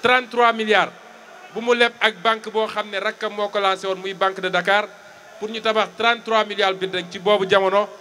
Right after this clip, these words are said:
hôpital bu baax amul Sénégal. Loolu mooy bilan Macky Sall. Macky Sall faalewu leen, am ngeen liggéey wala amu leen ko, du yoonu Macky Sall.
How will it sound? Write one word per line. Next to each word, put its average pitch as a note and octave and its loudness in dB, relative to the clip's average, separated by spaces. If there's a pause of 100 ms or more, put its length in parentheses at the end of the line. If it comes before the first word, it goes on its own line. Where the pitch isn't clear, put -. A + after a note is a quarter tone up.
(320)
hôpital G#3 0
bu F3+ -10
baax F#3+ 4 (100)
amul F#3 -6
Sénégal. D#3+ -4 (2250)
Loolu C#4 2
mooy B3+ 0
bilan G#3 -4
Macky F3+ -8
Sall. C3+ -10 (600)
Macky B3 -2
Sall A#3+ 2
faalewu B3 2
leen, A3+ 4 (100)
am B3 -2
ngeen A#3+ 0
liggéey A3+ 2
wala A3+ 4
amu A3 -2
leen G#3+ 0
ko, G#3+ -6
du G#3+ -6
yoonu G#3+ 2
Macky F#3+ -6
Sall. D3 -2